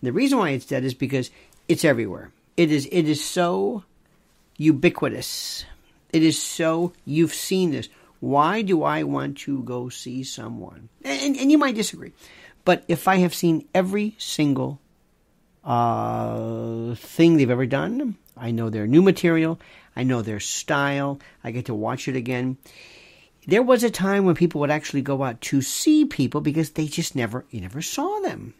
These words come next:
You, you never saw them. Think about that. Now, granted, times have changed. There was a time when we used to travel three hundred miles to see a fat man who weighed maybe three hundred pounds. Today, kids weigh three hundred pounds,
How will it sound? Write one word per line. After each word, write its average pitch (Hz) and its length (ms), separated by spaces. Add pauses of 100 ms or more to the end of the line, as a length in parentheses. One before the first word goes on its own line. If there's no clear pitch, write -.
(500)
You, 170 280
you 160 160
never 117 580
saw 403 680
them. - 320 (500)
Think 247 180
about - 240
that. - 160 (1120)
Now, 220 60
granted, 147 360
times 120 300
have 131 140
changed. 160 340
There 127 60
was 135 120
a 139 40
time 165 240
when 143 160
we 170 100
used 180 200
to 143 60
travel 143 420
three 226 260
hundred 220 240
miles 180 460
to 151 120
see 175 380 (340)
a 147 240 (140)
fat - 640
man 120 420
who 135 180
weighed 123 340
maybe 127 260
three 147 180
hundred 139 260
pounds. 175 460 (160)
Today, 165 440 (140)
kids 202 380
weigh 113 220
three 117 220
hundred 110 240
pounds, 117 320